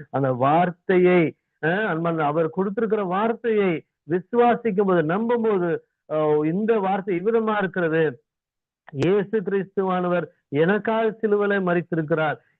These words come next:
எனக்காக தம்மையே ஒப்பு கொடுத்திருக்கிறார். அஹ், அப்ப இவ்விதமாக ஒரு பிராய்ச்சி-, ஒரு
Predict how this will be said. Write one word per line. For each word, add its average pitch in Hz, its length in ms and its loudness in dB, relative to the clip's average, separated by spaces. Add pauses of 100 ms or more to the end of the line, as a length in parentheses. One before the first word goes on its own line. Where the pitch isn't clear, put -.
எனக்காக 208 500 2
தம்மையே 220 580 2
ஒப்பு 220 300 2
கொடுத்திருக்கிறார். 180 760 0 (300)
அஹ், 185 200 -2
அப்ப 170 220 -2
இவ்விதமாக 233 640 -2
ஒரு 196 140 -2
பிராய்ச்சி-, 202 460 -4
ஒரு 185 180 -2